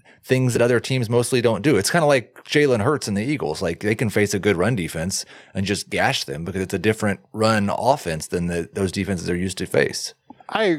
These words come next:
Speaker 2: I agree to a point, but I also think that the Saints would be more willing to put Taysom Hill on the field more if it was a favorable matchup. Like, if they were going up against a team that you knew, like,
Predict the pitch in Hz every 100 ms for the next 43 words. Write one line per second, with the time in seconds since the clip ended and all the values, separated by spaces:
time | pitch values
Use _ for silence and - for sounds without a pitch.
0 | - 175 165 127 160 151 117 90 - 202
1 | 123 - 127 120 139 143 143 123 135 120
2 | 120 101 - 123 120 - 107 90 107 101
3 | 101 104 95 98 113 104 90 92 98 -
4 | 101 92 - _ _ - 165 - - 131
5 | - 120 127 117 113 101 - 131 110 95
6 | 98 127 101 82 95 107 90 - 101 90
7 | 92 - 95 87 87 90 101 131 - -
8 | - _ _ _ _ _ _ _ _ _
9 | _ - 180 185 196 180 180 160 147 131
10 | - 127 151 135 117 113 120 120 156 160
11 | 160 208 220